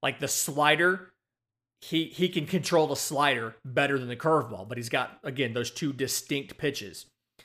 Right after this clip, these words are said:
Um, he also has a changeup that can be average.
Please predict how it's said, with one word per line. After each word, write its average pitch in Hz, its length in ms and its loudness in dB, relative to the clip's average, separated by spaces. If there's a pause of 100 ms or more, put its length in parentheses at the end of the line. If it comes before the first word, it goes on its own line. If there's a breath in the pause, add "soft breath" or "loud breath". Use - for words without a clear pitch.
(420 soft breath)
Um, 110 380 -8 (1400)
he 156 80 4
also 147 260 4
has 143 220 6
a 123 80 -4
changeup 151 680 0
that - 200 -6
can 147 240 -4
be 139 320 -2
average. 160 540 2